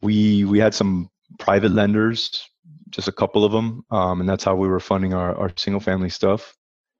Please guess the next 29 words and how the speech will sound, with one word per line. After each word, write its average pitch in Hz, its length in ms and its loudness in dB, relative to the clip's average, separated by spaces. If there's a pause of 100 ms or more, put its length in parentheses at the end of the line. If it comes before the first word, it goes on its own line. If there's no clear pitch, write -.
(260)
So 98 760 2 (1160)
brand 156 240 4
new 175 120 6
to 151 80 6
me. 98 220 4
I, 110 300 0
I - 40 2
had 127 180 2
to, 113 680 4 (1000)
one, 127 460 2
I 123 80 6
guess, 113 360 4
um, 87 480 2 (720)
get 107 140 2
familiar 107 380 4
with 107 260 2
it. 104 200 4 (260)
I 104 100 0
invested 98 380 0
passively 104 680 0 (400)
quite 95 220 2
a - 20 0
bit 95 160 2
in 98 80 2
the 98 60 0
beginning 101 480 0 (240)
to 98 100 -6
kinda 92 240 -2
just 92 300 -4